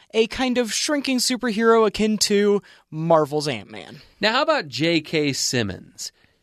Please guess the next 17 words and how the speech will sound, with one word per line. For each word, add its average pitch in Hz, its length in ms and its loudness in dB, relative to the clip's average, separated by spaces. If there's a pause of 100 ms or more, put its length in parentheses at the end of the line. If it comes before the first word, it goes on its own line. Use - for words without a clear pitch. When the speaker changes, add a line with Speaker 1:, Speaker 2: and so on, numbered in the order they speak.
Speaker 2:
Think 240 240 -2
back 196 340 0
to 156 540 2
one 160 260 -2
of 165 120 -4
the 143 420 2
first 262 440 -2
iterations 123 800 0
of 107 220 -6
Spider-Man 101 640 -2
that 95 140 -8
we've 104 160 -4
had, 101 300 -2
the 117 80 -12
Tobey 147 340 -4
Maguire 123 580 -2
starring 107 680 -4